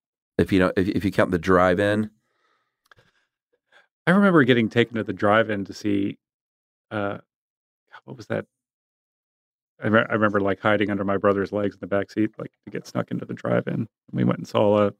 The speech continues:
Speaker 2: it was that Orson Welles history, or he did some really dry movie about the history of the world or something.
Speaker 1: Oh, really?
Speaker 2: Yeah.
Speaker 1: Speaking of drive-ins, shout out to the Dromora Drive-In,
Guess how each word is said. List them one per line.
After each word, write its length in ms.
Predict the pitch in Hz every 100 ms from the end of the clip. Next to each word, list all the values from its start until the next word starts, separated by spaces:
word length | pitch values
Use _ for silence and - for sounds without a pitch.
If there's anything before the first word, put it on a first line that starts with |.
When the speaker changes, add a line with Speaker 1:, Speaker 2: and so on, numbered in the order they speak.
| _ _ _ _ _
Speaker 2:
it 80 | -
was 100 | 107 - -
that 100 | 117 _
Orson 300 | 117 107 107
Welles 240 | 101 104
history, 400 | - 110 117 107 -
or 220 | - 101 95 _ _
he 60 | 120
did 160 | 113 -
some 240 | 113 98
really 240 | 101 101
dry 300 | 92 101 98
movie 340 | 95 98 95 101
about 280 | 98 107 - _ _ _ _ _ _ -
the 80 | -
history 280 | 104 -
of 60 | 98
the 60 | 98
world 260 | 98 101
or 80 | 90
something. 340 | - 104 - 104
Speaker 1:
Oh, 140 | 95
really? 260 | 90 95 101 _
Speaker 2:
Yeah. 140 | - - - _ _ _ _ _ _ _
Speaker 1:
Speaking 300 | - 180 123
of 60 | 90
drive-ins, 600 | 95 120 95 82 85 - -
shout 300 | - 110 123
out 240 | 98 92 _ _ _ _ -
to 200 | 95 90
the 300 | 92 90 85 _ 95
Dromora 520 | 101 95 101 117 104
Drive-In, 580 | 101 101 113 92 87